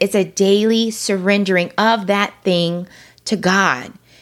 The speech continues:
Am I feeling stressed? Am I feeling pinched in an area?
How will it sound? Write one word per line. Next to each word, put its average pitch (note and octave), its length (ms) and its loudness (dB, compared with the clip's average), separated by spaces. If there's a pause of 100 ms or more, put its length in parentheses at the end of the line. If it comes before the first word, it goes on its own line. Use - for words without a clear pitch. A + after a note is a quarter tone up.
(160)
Am G3 120 2
I G3 120 2
feeling D4 540 0
stressed? - 640 -2
Am E3 100 -2
I E3 80 0
feeling C4 380 0
pinched - 580 -4
in D#3+ 140 -2
an D3 100 -2
area? C3 460 0